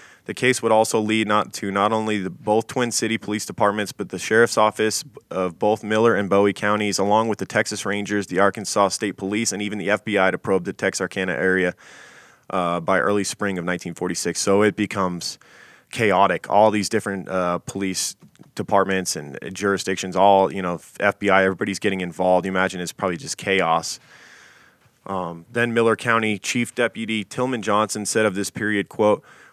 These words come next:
"We were constantly getting calls, mostly at night, about prowlers. People would call it about any noise, heard it all." And it's the same old thing like we saw with, uh, Richard Ramirez, where, like, in L A County, everybody was just, like, closing their homes up, like,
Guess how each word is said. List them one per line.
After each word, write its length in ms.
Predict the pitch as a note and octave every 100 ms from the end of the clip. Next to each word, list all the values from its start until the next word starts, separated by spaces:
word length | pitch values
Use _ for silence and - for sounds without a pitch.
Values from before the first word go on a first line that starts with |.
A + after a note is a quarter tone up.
| -
"We 100 | A#2
were 100 | G#2
constantly 460 | B2 B2 - A#2
getting 220 | A2 A2 G2+
calls, 360 | A2+ G#2+ G2+
mostly 400 | G2 A2+ - A#2+
at 100 | G2+
night, 240 | F2+ G2+ G2
about 280 | F#2 F2
prowlers. 460 | - G2+ G#2+ G#2 G#2
People 340 | - A2+ A2+
would 140 | G#2 E2+
call 280 | G#2+ G#2+ G2+
it 120 | - -
about 320 | F#2+ F#2 -
any 160 | A2+
noise, 340 | G#2+ G2 G2 F#2+
heard 200 | G#2 G2
it 100 | F2+
all." 340 | F#2 G2+ G#2+ - - - _ -
And 100 | G#2
it's 120 | G2
the 80 | G2+
same 260 | - A2 G2+
old 140 | F#2+
thing 220 | G#2 G2+
like 200 | F#2+ F2+
we 120 | G2
saw 360 | F#2 G2+ F#2+ F2
with, 320 | F2+ F2 -
uh, 300 | F#2 E2+ D#2+ - _ _ _ -
Richard 300 | A2 G#2+ F#2+
Ramirez, 580 | F#2+ G2+ G#2 G#2 F#2+
where, 280 | F#2+ F#2 F2+
like, 220 | D#2+ F2+
in 120 | F2+ B1+
L 180 | G2
A 80 | F#2+
County, 520 | F2+ G2 F#2 F#2+ F#2 _
everybody 500 | G2 G2 F#2 G2 F#2
was 200 | F2+ F2
just, 180 | F#2+ F#2
like, 160 | D#2 -
closing 460 | - A2+ G2+ F#2+
their 140 | F2+ E2+
homes 460 | F#2+ F#2 F2 - -
up, 300 | F#2 F2 - -
like, 160 | F2+